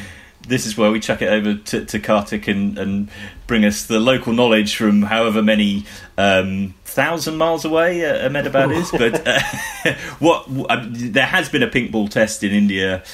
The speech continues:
uh, before. I think I'm right in saying it, Kol-, Kolkata. Um, uh, what, what would you expect the pink S G to do?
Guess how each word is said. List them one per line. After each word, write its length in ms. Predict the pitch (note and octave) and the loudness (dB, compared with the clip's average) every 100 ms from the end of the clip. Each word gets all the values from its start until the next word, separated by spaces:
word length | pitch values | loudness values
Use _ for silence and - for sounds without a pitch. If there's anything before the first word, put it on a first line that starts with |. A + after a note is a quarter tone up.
| - - | -20 -6
uh, 360 | F#2+ F#2+ F#2+ F2+ | -2 0 0 -2
before. 720 | G#2 - C#3+ C#3 C#3+ C#3 - | -6 -2 0 2 2 -2 -2
I 140 | G2+ | -6
think 200 | G#2 A2 | -4 -2
I'm 140 | G#2+ A2 | 0 0
right 80 | |
in 60 | G#2 | 0
saying 300 | C3 A#2 A2 | 0 0 0
it, 120 | G2+ | -4
Kol-, 200 | - - | -6 -6
Kolkata. 760 | - B2 G#2+ - A#2+ - A2+ - - - - - | -4 -4 -4 -2 -4 0 -2 -4 -16 -16 -14 2
Um, 720 | G#2+ G#2+ G#2+ A2+ A2+ A2 - - - _ A2 | 4 6 4 2 -2 -4 -12 -14 -14 _ -6
uh, 100 | B2 | -4
what, 680 | B2 C#3+ - - - - - B2 A#2 | 0 2 2 0 -4 -4 -8 -14 -6
what 220 | B2+ - | -4 -2
would 260 | G#2+ G#2+ B2 | -2 -2 0
you 200 | B2 A2 | 2 2
expect 760 | G#2 - - G2 - - - - | -2 -6 -2 -2 -2 -10 -10 -8
the 80 | G#2 | -8
pink 440 | - G#2+ G#2 - | 0 0 0 -2
S 260 | G2+ G2+ - | -4 -4 -8
G 260 | - G#2+ | -4 -4
to 120 | G2+ G2 | -4 -10
do? 520 | - G2+ F#2+ G2 | -2 -2 0 -4